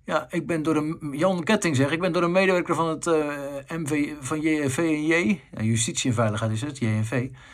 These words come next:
afdeling N C T V, in kennis gesteld van de bedreiging jegens de heer Rutte." Nou, en, eh, ja, ja, dat was een plaatje. Ik ben door een plaatje ben ik in een cel beland. Heb ik een, eh, heb ik een, eh, strafblad gekregen.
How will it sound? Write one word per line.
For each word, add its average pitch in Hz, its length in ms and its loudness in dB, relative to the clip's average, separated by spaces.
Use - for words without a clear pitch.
afdeling 147 420 4
N 151 120 -2
C 147 160 0
T 139 60 -6
V, 151 340 0
in 139 180 -4
kennis 233 280 2
gesteld - 280 -2
van 196 100 -4
de 156 60 0
bedreiging 120 720 -2
jegens 127 520 0
de 143 80 -2
heer 147 140 0
Rutte." 196 440 0
Nou, - 240 -10
en, 117 540 -2
eh, 113 460 -10
ja, - 160 -14
ja, 104 280 -10
dat 117 260 -4
was 143 160 2
een 170 120 2
plaatje. 262 420 6
Ik 123 120 0
ben 165 100 0
door 175 100 0
een 180 120 0
plaatje 220 360 8
ben 214 100 2
ik 208 80 0
in 220 60 2
een 214 60 4
cel 269 220 2
beland. 135 260 2
Heb 214 100 -2
ik - 80 -8
een, 175 160 -4
eh, 170 140 0
heb 165 120 0
ik 170 100 -4
een, 180 160 -2
eh, 180 100 -2
strafblad 175 480 -2
gekregen. 101 560 -4